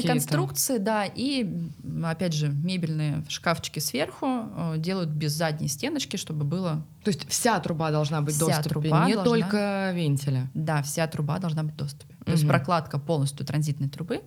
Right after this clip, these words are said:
Speaker 2: газопровода должна быть открытой.
Speaker 1: Мгм. А в таком случае что делать? Ремонт, если это не так? Вот если даже до меня сделали такой ремонт, и я вот хочу согласовать, вот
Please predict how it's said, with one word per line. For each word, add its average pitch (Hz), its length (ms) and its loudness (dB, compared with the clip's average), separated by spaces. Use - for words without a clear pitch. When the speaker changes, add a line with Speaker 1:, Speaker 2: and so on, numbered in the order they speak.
Speaker 2:
газопровода 170 540 -2
должна 156 240 -2
быть 196 120 -6
открытой. - 460 -8
Speaker 1:
Мгм. 135 440 4
А 156 160 4
в 151 80 0
таком 185 280 2
случае 220 320 0
что - 160 0
делать? 151 260 2
Ремонт, 208 400 2
если 156 240 0
это 139 120 0
не 151 80 4
так? 143 280 2
Вот 147 120 0
если 156 200 2
даже 156 260 2
до 151 560 2
меня 147 320 4
сделали 135 420 2
такой 131 300 0
ремонт, 127 400 2
и 143 60 2
я 143 100 4
вот 135 140 0
хочу 147 280 0
согласовать, 151 720 2
вот 131 100 -4